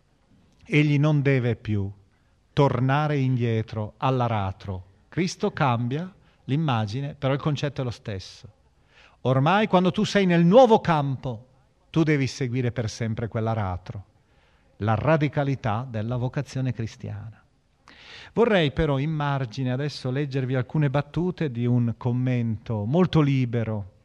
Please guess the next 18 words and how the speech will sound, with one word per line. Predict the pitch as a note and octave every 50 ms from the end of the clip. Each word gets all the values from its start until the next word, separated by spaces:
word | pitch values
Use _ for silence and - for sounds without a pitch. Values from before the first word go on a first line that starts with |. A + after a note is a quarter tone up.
| _ C#3 B2 - _ _ _
preso | _ - B2+ C3 A2+ A2+
solo | - - C3 A#2+
lo | A#2+ A#2 A2+
spunto | G#2+ - - - A#2+ A#2+ G#2+ - A#2
da | A2 A2+
qui, | G#2+ - D3 D#3+
ma | B2+ G#2 F#2 F#2+ - - - - _ _ _ _ _
è | - A#2
pur | - A#2+ A#2 G#2+
sempre | - - B2 A2+ G#2+ - A2
un | A2 A2
grande | A2+ - A#2+ A2+ G#2+ G#2 F#2+ G2 G2 G2
quello | - - A2 G2
che | G2 - A2+
ha | G2+
scritto | - - A2+ G2+ - -
queste | F#2 - F2+ - - - -
cose. | - - A2+ A#2 -